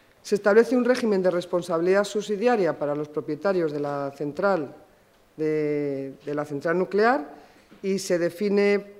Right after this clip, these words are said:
eh, la base y la cuota. Y la cuota son cuatro mil euros por cada elemento de combustible nuclear gastado.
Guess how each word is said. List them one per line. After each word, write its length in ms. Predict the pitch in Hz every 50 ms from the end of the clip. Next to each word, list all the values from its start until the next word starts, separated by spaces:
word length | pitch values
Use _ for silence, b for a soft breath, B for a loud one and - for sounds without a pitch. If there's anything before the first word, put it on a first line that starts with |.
| - -
eh, 200 | 156 156 147 143
la 160 | 143 147 151
base 300 | 165 202 208 - - 240
y 100 | 240 220
la 160 | 156 147 147
cuota. 300 | 143 - 175 165 - 143
Y 20 | 143
la 180 | 147 151 156
cuota 300 | 151 - 220 220 220 220
son 220 | 208 208 208 180 170
cuatro 420 | - 170 165 165 165 - 175 180
mil 220 | 185 214 226 214 220
euros 340 | 226 240 247 240 247 247
por 240 | 247 - 190 180 170
cada 220 | - 185 175 175 170
elemento 420 | 170 175 185 208 226 214 - 208
de 140 | 185 180 175
combustible 520 | - 170 165 160 - - 208 208 202 208
nuclear 380 | 196 175 156 - 165 165 160 143
gastado. 400 | 127 117 - - - - -